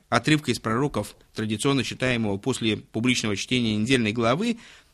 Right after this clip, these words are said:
читается отрывок Афтейро «Анойхи, анойхи, гумина хамхем». «Я,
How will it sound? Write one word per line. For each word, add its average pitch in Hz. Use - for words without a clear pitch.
читается 156
отрывок 160
Афтейро 151
«Анойхи, 151
анойхи, 151
гумина 151
хамхем». 117
«Я, 147